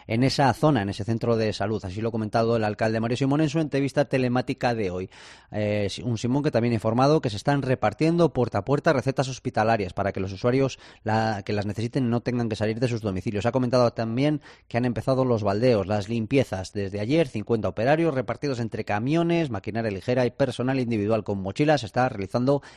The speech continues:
esas labores de limpieza exterior. Se está realizando especialmente en los entornos del Hospital Río Carrión, del Hospital San Telmo, del Hospital Recoletas y también del Hospital Psiquiátrico de San Juan de Dios.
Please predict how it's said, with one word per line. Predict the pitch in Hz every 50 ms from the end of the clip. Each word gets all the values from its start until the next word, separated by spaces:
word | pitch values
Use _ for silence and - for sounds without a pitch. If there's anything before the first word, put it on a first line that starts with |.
| - -
esas | - - - 113 110
labores | 104 98 107 117 120 131 131 120 - - - - - _
de | - 107
limpieza | 113 113 113 - 131 127 - 135 - - -
exterior. | 131 - - - - 110 113 117 104 95 85 -
Se | - - 98
está | 95 - - 123
realizando | 123 123 120 113 101 - 104 98 92 95
especialmente | - 113 101 113 107 113 127 151 156 - 165
en | 156 151
los | 143 - 143
entornos | 139 131 - 156 143 147 156 151 139 127 -
del | 131 127
Hospital | 127 - - 127 120 - 131 120 113
Río | 120 120 117
Carrión, | - 120 117 123 147 151 151
del | 139 123 101
Hospital | 92 - 104 92 - 101 -
San | - 107 113 -
Telmo, | 135 131 127 127 135 131 - - - - _ _ -
del | 98 92
Hospital | 98 - - 101 - - 110 110 104
Recoletas | 113 110 - 110 110 123 117 - 127 123
y |
también | - - 98 92 107 110 110 107
del | 110 107 104 -
Hospital | - 113 - - 113 - 110 107 104
Psiquiátrico | - 113 98 - 113 110 98 - - - 120
de | 110 101
San | 104 101
Juan | 92 - 117 110
de | 104 98
Dios. | 101 95 90 -